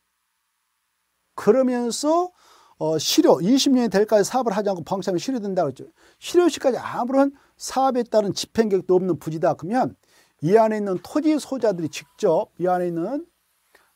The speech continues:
토지 소자들이 "제발 우리 땅들 좀 이 도시 군객 시설 부지에서 좀 풀어주세요."라고 해제 신청할 수 있다라는 거. 직접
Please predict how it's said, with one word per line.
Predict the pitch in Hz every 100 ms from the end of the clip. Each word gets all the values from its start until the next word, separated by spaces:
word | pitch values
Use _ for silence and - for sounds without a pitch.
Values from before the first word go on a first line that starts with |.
| _
토지 | - 269 277
소자들이 | 226 185 160 208 165 - _ _ _ -
"제발 | - 190 233 226 202
우리 | 156 185 196 220 220 _ _ _ _ -
땅들 | 247 262 240 226 160
좀 | - 233 220 -
이 | 175 185 233 262
도시 | - 165 180 220
군객 | - 180 196 196 175
시설 | - 285 277 226 190 180 - _ _ _ _
부지에서 | - 170 175 -
좀 | 160 147
풀어주세요."라고 | - 311 302 226 - 196 175 165 202 294 320 _ _ _ -
해제 | 285 302 262
신청할 | 180 254 247 - 196
수 | 151 143
있다라는 | 165 156 - 123
거. | _ _ _ _ _ _ - _ _ _ _ _ _ _ _ _ _ _ _ _ - - -
직접 | 175 - - 214